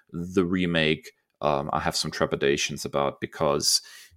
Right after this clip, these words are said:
you know, th-, this show is special because of the, the approach that it took to time travel and how it tried to make things extremely personal and character-driven. And I don't think, um,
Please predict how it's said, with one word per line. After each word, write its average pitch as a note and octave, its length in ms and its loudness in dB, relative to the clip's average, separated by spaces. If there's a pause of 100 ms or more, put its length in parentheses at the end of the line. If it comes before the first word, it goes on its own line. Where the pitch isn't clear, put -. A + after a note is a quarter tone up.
(120)
you E2+ 100 -8
know, B1+ 140 -4
th-, F2 180 0
this G2 200 0
show A2+ 300 6
is - 120 4
special E2 480 2
because D#2 380 -2
of D#2 160 -4
the, C#2+ 320 0
the E2 200 -4
approach - 680 -2
that D2+ 140 -2
it - 140 -2
took - 340 -2
to E2 100 -8
time D#2+ 340 -4
travel B1+ 380 -4
and C#2 100 -6
how D2 180 -2
it - 80 -4
tried D2+ 220 -2
to E2 60 -4
make D2+ 240 -6
things D#2 280 -6
extremely D#2+ 480 -4
personal D#2 800 -2 (420)
and D#2 220 -6
character-driven. C2 960 0 (440)
And D#2+ 200 0
I D2 100 0 (100)
don't A#2 280 0 (200)
think, D#2+ 500 2 (720)
um, D#2+ 440 4